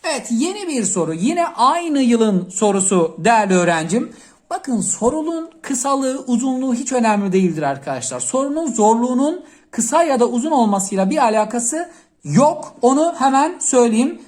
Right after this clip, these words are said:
Birazdan uzun paragraf soru tarzlarını da çözeceğiz. Başladık.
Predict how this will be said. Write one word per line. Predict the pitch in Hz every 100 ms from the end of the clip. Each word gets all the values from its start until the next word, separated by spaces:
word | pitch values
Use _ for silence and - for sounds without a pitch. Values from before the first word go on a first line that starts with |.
| _
Birazdan | 403 403 233 247 339
uzun | 254 311
paragraf | 311 262 262 277
soru | - 240 240
tarzlarını | 240 262 208 208 254
da | 349
çözeceğiz. | 233 175 139 123 - - _ _ _ -
Başladık. | 339 320 269 180 123